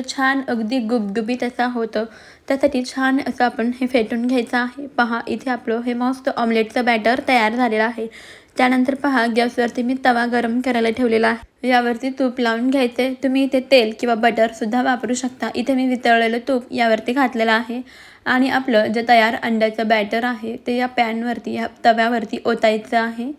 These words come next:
पहा, अशा पद्धतीने आपल्याला हे बॅटर पॅनवरती, तव्यावरती ओतून घ्यायचं आहे. तर मी ना, या आकाराचा बनवून घेते ऑमलेट. हवं तर तुम्ही हे ऑमलेट जरासं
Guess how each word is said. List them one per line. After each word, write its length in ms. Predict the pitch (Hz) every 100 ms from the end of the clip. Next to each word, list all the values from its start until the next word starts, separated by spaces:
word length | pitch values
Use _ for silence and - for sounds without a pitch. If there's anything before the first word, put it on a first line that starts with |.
| - _ _ _ _ -
पहा, 320 | 240 240 247 -
अशा 240 | 233 -
पद्धतीने 520 | 233 262 247 254 269
आपल्याला 340 | 226 226 233 226
हे 200 | 233 254
बॅटर 420 | 226 226 233 226
पॅनवरती, 640 | 240 - 226 220 226 220 226
तव्यावरती 500 | 240 233 226 220 220
ओतून 420 | 240 233 214 214 233
घ्यायचं 320 | 247 226 240
आहे. 380 | 240 240 240 262 _ _ _ _ _ _ _ _ _ _ - - _ _ _ _ _ _ _ _ -
तर 120 | 277
मी 180 | 285 285
ना, 180 | 285 254
या 240 | - 254
आकाराचा 560 | 247 247 247 233 233 254
बनवून 380 | 240 233 233 247
घेते 260 | 254 247
ऑमलेट. 400 | 233 233 233 233 247 -
हवं 160 | 247 240
तर 100 | 247
तुम्ही 420 | 254 294 247 240 247 -
हे 200 | 262 262
ऑमलेट 400 | 254 262 254 208 208
जरासं 380 | 240 233 240